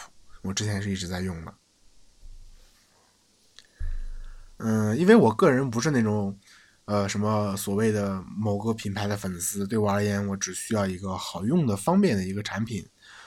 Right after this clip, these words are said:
所以一般来讲的话，我会同时持有几个不同的设备来满足我的不同的需求。嗯，其实各家的O S现在都很成熟了，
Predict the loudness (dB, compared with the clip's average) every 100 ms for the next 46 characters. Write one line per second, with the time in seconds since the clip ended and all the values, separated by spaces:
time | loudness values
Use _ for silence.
0 | -6 0 2 6 8 8 4 2 0 -2
1 | -2 -2 -2 -2 -4 -4 -4 -2 -4 -2
2 | 0 0 0 -2 -4 -8 -10 -10 -8 -6
3 | -4 -2 0 2 2 2 -2 -8 -20 -20
4 | -4 -2 -2 -4 -6 -6 -6 -6 -6 -4
5 | -4 -2 -4 -4 -10 -14 _ _ _ _
6 | _ _ _ _ _ _ -20 _ -20 -20
7 | _ _ _ _ _ -20 -20 _ _ -6
8 | -2 0 0 -2 0 -2 0 0 0 0
9 | 2 4 8 8 6 2 4 4 4 -2
10 | 0 0 2 0 -2 -6 -4 -4 -4 -6
11 | -8